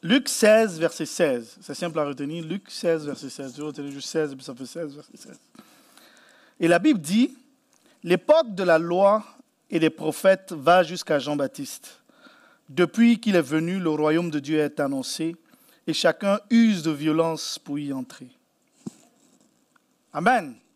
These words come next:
Prions. Père Saint, nous bénissons ton nom pour l'occasion que nous avons d'être ici, pour t'apporter, euh, pour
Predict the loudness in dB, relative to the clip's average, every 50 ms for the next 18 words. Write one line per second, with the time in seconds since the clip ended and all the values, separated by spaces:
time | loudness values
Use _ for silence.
0 | _ _ _ _ _ _ _ _ _ _ -20 -20 _ _ _ _ _ _ _ _
1 | _ -8 -4 -2 -2 -2 -2 -4 -10 _ _ _ _ _ _ _ _ _ _ -20
2 | -20 -20 _ _ _ _ _ _ _ _ _ 0 2 2 2 2 2 0 2 0
3 | 0 -4 -2 0 0 0 0 0 -2 -2 -2 -2 -2 -4 -4 -2 -2 -4 -4 -4
4 | -4 -4 -2 -4 -4 -4 -4 -8 -8 -8 -8 -8 -6 -8 -8 -8 -8 -8 -8 -6
5 | -6 -6 -6 -8 -10 -14 -12 -12 -10 -10 -10 -12 -12 -12 -12 -12 -12 -12 -16 -16
6 | _ -10 -10 -8 -8 -10 -12 -10 -8 -8 -8 -8 -10 _ _ _ _ _ _ _
7 | _ _ _ _ _ _ _ _ _ -6 -4 -2 -2 -2 -4 -6 -8 -8 -8 -6
8 | -6